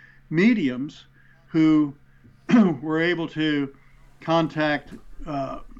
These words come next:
loved ones who were gone. And she, her conclusion, which, uh,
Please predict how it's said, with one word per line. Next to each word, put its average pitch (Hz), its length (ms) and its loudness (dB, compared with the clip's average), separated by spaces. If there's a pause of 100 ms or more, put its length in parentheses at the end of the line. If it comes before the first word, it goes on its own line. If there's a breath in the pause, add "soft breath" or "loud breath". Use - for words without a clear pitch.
(120)
loved 160 320 2
ones 135 360 2
who 143 140 0
were 135 140 0
gone. 131 420 -2
And 135 240 0
she, 160 300 0 (180)
her 175 160 2
conclusion, 151 840 2 (580 soft breath)
which, 147 420 0 (140)
uh, 135 460 -2